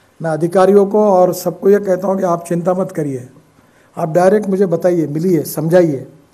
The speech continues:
अगर मेरा दृष्टिकोण गलत होगा, तो मेरा सुधर जाएगा। Either you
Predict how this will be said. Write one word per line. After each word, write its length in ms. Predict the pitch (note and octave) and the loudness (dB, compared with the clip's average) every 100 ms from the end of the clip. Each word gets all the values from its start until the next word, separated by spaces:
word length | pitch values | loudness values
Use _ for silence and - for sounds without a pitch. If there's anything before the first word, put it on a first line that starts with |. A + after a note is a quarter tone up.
| _ _ _ _ - | _ _ _ _ -2
अगर 200 | G3+ G#3 | 0 2
मेरा 260 | G3 A#3 | 4 4
दृष्टिकोण 640 | A#3 A3 - A#3 G#3+ A3+ F#3 | 2 0 -2 -4 0 2 4
गलत 260 | F#3 F#3+ F#3 | 6 4 2
होगा, 200 | C#3+ D3+ - - - _ | -4 -6 -6 -16 -20 _
तो 80 | C3 | -12
मेरा 260 | C#3 D#3 E3+ | -4 0 0
सुधर 300 | F3+ E3+ F#3+ | 0 2 4
जाएगा। 380 | G3 F3+ F3+ - - _ _ _ _ _ _ - | 4 2 -2 -10 -20 _ _ _ _ _ _ -4
Either 300 | D#3 F3+ G3 | 0 2 2
you 160 | G3+ | 0